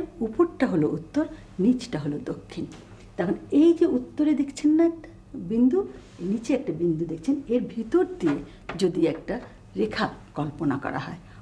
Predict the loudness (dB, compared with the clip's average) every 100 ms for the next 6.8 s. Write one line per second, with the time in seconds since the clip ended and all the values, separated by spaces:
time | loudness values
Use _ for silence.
0 | -8 -6 -4 -6 -6 -10 0 4 6 4
1 | 4 0 0 0 4 4 2 -6 0 0
2 | 0 -10 -14 -8 0 0 0 -4 0 4
3 | 4 4 -2 -2 -4 -2 -4 -4 -2 0
4 | 2 2 2 -2 -4 -18 -8 -4 0 0
5 | -2 -6 -8 0 0 2 -4 -6 -10 -14
6 | -14 -16 -16 -20 -20 -12 -6 -4